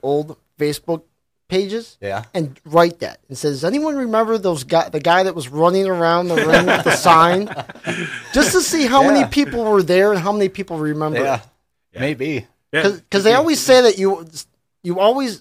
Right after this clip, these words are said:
Speaker 1: someone always leaves a mark, on your, on, on their life, you know?
Speaker 2: Yeah.
Speaker 1: So
Speaker 3: Yeah.
Speaker 1: that might, that might be, like, just burned into somebody's brain. Like, if I ever see that guy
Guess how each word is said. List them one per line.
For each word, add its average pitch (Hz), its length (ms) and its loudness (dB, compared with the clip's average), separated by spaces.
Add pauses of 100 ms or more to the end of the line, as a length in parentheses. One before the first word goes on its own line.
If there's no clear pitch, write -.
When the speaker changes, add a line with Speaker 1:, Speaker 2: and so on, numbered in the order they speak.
Speaker 1:
someone 254 280 0
always 196 320 2
leaves 175 220 -4
a 156 60 0
mark, 151 460 -4 (540)
on 156 160 0
your, 151 140 -4
on, 147 240 -2
on 151 140 -6
their 139 140 -6
life, 135 300 -6
you 147 100 -8
know? 120 160 -8 (100)
Speaker 2:
Yeah. 127 240 -2
Speaker 1:
So - 120 -8
Speaker 3:
Yeah. 185 80 4
Speaker 1:
that 226 140 4
might, 196 440 2
that 202 160 4
might 202 240 0
be, 180 260 -10 (260)
like, 147 260 -6
just 156 220 -10
burned 190 300 6
into 165 160 0
somebody's 160 400 0
brain. 165 280 2
Like, 147 160 -2
if 143 140 -10
I 165 140 4
ever 180 180 0
see 214 280 -4
that 180 200 2
guy 147 480 4